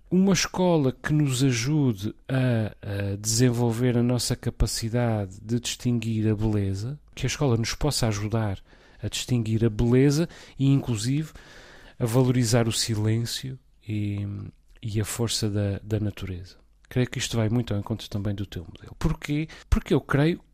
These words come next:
que o que há de mais importante que tanto a família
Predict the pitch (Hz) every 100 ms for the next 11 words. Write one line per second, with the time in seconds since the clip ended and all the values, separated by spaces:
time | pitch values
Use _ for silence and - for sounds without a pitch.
0 | _ 190 - - 190 156 113 120 131 175
1 | 156 123 117 - 98 - 104 92 - -
2 | _ _ - 160 - 220 131 123 107 95
3 | 95